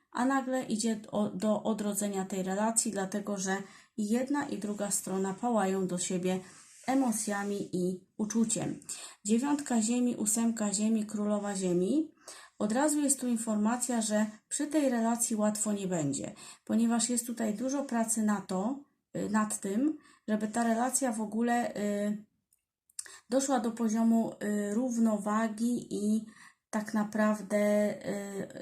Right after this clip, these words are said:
y, sama dała z siebie równowagę i stabilizację fina-, y, finansową, co ja mówię, Y, życiową, życiową, oczywiście. Więc tutaj od razu mówię, że żeby,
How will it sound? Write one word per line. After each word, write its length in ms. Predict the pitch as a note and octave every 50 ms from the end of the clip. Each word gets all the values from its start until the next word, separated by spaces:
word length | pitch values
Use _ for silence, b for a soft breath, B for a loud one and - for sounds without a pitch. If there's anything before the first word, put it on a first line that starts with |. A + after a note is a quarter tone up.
| - -
y, 40 | -
sama 420 | - - B3+ C#4 D#4+ D4+ A#3 G#3
dała 320 | E3 E3 F3 F3 E3 D#3+ E3+
z 80 | -
siebie 340 | - - - G3 E3+ F#3 F#3
równowagę 600 | F3 F#3 F3+ F#3 F#3 F#3+ F#3 F#3+ F#3+ F#3 F#3 F3+
i 100 | F#3 F#3
stabilizację 800 | F3+ - - F#3 F3+ F3+ E3+ E3+ F3+ - F#3 F3+ F3+ - F3 F3
fina-, 360 | E3+ - E3+ C#3+ C3 - -
y, 160 | F#3 F3+ -
finansową, 640 | D3+ - - D#3+ E3+ F3 - - G3+ F3 F3+ E3+ D#3+
co 120 | - G#3
ja 80 | G#3 G#3
mówię, 380 | G3+ G3 F3 E3 E3+ G#3+ - - B B B B B B B B B - - G3+
Y, 380 | G#3 G#3 G3+ G#3 G#3 G#3 G3+
życiową, 540 | G#3 C4+ D#4+ D#4 - G#3 F3 D3+ D3+ D#3 F3+
życiową, 480 | F#3+ G#3+ G#3 - G3+ F3+ D#3+ E3 - -
oczywiście. 640 | F#3 F#3+ - G3 G3+ G3+ F#3 - - - - - B B B B B B B -
Więc 220 | G#3 G#3+ G#3 -
tutaj 400 | - B3+ B3+ C#4 C4+ C4 C4 -
od 160 | - A3 G#3+ G#3+
razu 300 | A3+ A#3+ B3+ B3 B3+ B3
mówię, 560 | A#3 G#3+ G#3 F#3+ F#3+ G3 G3+ G#3+ A#3 A#3+ A3+
że 220 | G#3+ G#3+ G#3 G#3 -
żeby, 400 | G#3 A3 G#3+ G#3+ A3 G#3+ G#3+ G#3+